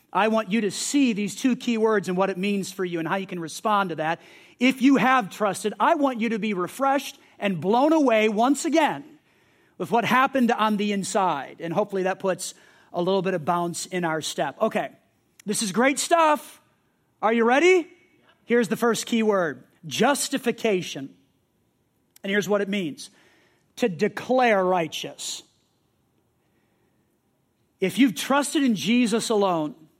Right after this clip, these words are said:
you have been justified. You were declared righteous before God.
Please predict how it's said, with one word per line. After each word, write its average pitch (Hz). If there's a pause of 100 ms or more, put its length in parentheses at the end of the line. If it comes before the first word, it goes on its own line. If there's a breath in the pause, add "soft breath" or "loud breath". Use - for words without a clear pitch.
(1300)
you 254
have 214
been 190
justified. 180 (960)
You 254
were 233
declared 277 (100)
righteous 220 (840)
before 202
God. 160